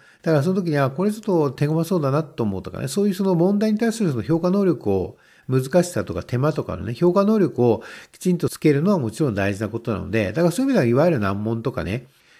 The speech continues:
いうことも大事だし、あるいはあの、いわゆる高校内容を逸脱した内容もいっぱい出てるので、まあ、それを知ってることも決してまあ、マイナスではないんですよ。マイナスではないんだけど、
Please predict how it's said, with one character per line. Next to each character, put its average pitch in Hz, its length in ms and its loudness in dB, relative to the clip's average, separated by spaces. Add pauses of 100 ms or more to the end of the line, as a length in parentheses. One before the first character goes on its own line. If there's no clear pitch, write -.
(140)
い 127 80 2
う 120 80 6
こ 120 120 0
と 170 140 2
も 139 160 2
大 110 240 2
事 104 60 -8
だ 101 80 -6
し、 135 200 0
あ 120 60 2
る 151 80 2
い - 20 4
は 175 60 4
あ 160 40 0
の、 113 240 -2 (280)
い 120 140 2
わ 196 80 8
ゆ 180 60 6
る 185 40 -4
高 156 140 2
校 185 120 0
内 226 140 2
容 214 80 2
を - 20 4
逸 131 200 -2
脱 131 180 0
し - 80 -12
た 151 100 -2
内 139 240 0
容 143 140 0
も 143 340 -2
い 120 60 -4
っ - 20 -4
ぱ 165 140 2
い 160 60 4
出 190 100 2
て 208 140 2
る 127 100 0
の 87 100 -6
で、 104 300 0
ま 135 80 -2
あ、 135 40 0
そ 151 120 -2
れ 165 80 6
を 180 60 6
知 175 100 -4
っ - 40 -20
て 190 100 4
る 190 80 0
こ 202 100 -2
と 214 140 0
も 120 180 2
決 113 240 -6
し - 40 -12
て 202 40 -4
ま 151 160 0
あ、 135 60 0
マ 104 180 0
イ 123 40 0
ナ 143 60 -2
ス 135 100 -6
で 202 40 0
は 170 80 2
な 107 100 2
い 127 60 2
ん 110 60 -6
で 87 40 -12
す - 100 -16
よ。 - 120 -10 (360)
マ 143 160 2
イ - 20 2
ナ 208 80 2
ス 208 40 -4
で 277 60 4
は 226 60 2
な 156 100 2
い 202 60 2
ん - 20 0
だ 165 80 2
け 107 80 -2
ど、 120 300 2